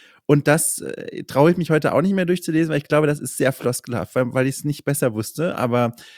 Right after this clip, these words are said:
das weiß ich noch. Und ich finde immer diese Spuren so schön, so dieses, äh, ne, die Spuren, die man hinterlässt,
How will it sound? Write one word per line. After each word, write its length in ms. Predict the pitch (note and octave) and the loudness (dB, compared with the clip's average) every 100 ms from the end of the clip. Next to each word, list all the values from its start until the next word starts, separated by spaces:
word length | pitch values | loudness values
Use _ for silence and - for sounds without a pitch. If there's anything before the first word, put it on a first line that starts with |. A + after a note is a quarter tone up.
| _ | _
das 180 | D3 C#3 | -4 2
weiß 180 | D3+ C#3+ | 2 4
ich 60 | |
noch. 140 | B2 A#2+ | 2 0
Und 80 | C#3+ | -2
ich 100 | - | 0
finde 220 | A3 B3 | 0 4
immer 140 | G#3 | 2
diese 180 | E3+ D3 | 2 0
Spuren 360 | - D4 D#4 E3 | 0 0 2 2
so 80 | |
schön, 320 | B2 - A2 A#2 | 0 -2 -2 0
so 80 | |
dieses, 460 | D3+ F#3+ F#3 F3 - | -2 0 0 0 -4
äh, 160 | - A#2+ | -8 -6
ne, 220 | G3 C4 | -2 -2
die 100 | G3 | -4
Spuren, 400 | - A3+ B3+ C4 | -6 0 2 2
die 80 | A3+ | 2
man 140 | G3+ | 0
hinterlässt, 600 | G3 F#3 E3+ E3+ A#3 - | 0 0 2 2 2 -2